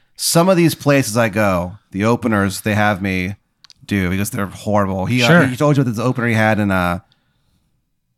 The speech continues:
Speaker 1: Tennessee,
Speaker 2: Yeah.
Speaker 1: uh, named Horny Hank.
Speaker 2: Oh, yeah?
Speaker 1: Horny Hank was, like, the hackiest comic he'd ever seen in his life.
Speaker 2: Yeah.
Speaker 1: Half of the jokes were just about him having a boner. Like, it was just,
Speaker 2: Yeah.
Speaker 1: it was really bad. So he was, like, genuinely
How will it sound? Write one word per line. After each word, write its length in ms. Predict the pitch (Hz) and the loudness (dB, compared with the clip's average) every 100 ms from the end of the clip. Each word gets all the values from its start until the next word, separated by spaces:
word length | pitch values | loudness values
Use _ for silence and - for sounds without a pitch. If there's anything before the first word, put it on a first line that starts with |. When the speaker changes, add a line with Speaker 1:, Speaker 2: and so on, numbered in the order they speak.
| _ _ _ _ _ _ _ - | _ _ _ _ _ _ _ -4
Speaker 1:
Tennessee, 640 | 127 120 110 120 117 127 - - | 0 2 0 0 0 -2 -6 -6
Speaker 2:
Yeah. 260 | 101 104 117 | 0 0 0
Speaker 1:
uh, 140 | 95 | -2
named 240 | 98 98 92 | -2 -2 -4
Horny 300 | - 117 110 | 0 0 2
Hank. 340 | 104 107 - _ _ - | 0 -2 -6 _ _ -10
Speaker 2:
Oh, 240 | - 127 | -2 2
yeah? 240 | 113 110 113 - | 4 4 2 0
Speaker 1:
Horny 320 | 123 147 147 | 2 4 4
Hank 240 | 139 135 | 4 2
was, 100 | 123 | 0
like, 120 | 117 107 | -2 0
the 60 | |
hackiest 480 | 107 117 117 120 110 | 2 2 2 0 -2
comic 260 | 113 110 104 | 0 0 0
he'd 80 | 107 | 0
ever 120 | 101 | -2
seen 200 | - 104 | -2 -2
in 80 | 98 | -2
his 140 | 101 | -2
life. 320 | 98 101 98 | 0 0 0
Speaker 2:
Yeah. 300 | 110 110 92 - | 0 0 0 0
Speaker 1:
Half 240 | 127 135 | 0 0
of 40 | 127 | 0
the 60 | |
jokes 440 | 110 117 120 - - | 0 0 0 -2 -4
were 80 | 101 | -2
just 200 | 104 - | -2 -2
about 140 | 104 | -2
him 120 | 107 | -2
having 240 | 104 101 98 | 0 -2 -4
a 60 | |
boner. 500 | 87 95 98 101 98 | -4 -2 -2 -2 -2
Like, 100 | 151 | -4
it 60 | 110 | -2
was 140 | 135 | 0
just, 140 | 117 123 | 0 0
Speaker 2:
Yeah. 180 | 117 92 | 0 0
Speaker 1:
it 60 | |
was 160 | 135 104 | -2 -2
really 240 | 120 110 | -2 -2
bad. 260 | 95 95 92 - 101 | 0 -2 -2 -8 -8
So 120 | 135 | 0
he 60 | 180 | 2
was, 100 | 196 | 4
like, 120 | 165 | 4
genuinely 840 | 123 143 139 143 139 123 117 110 | 4 4 4 4 2 2 0 -2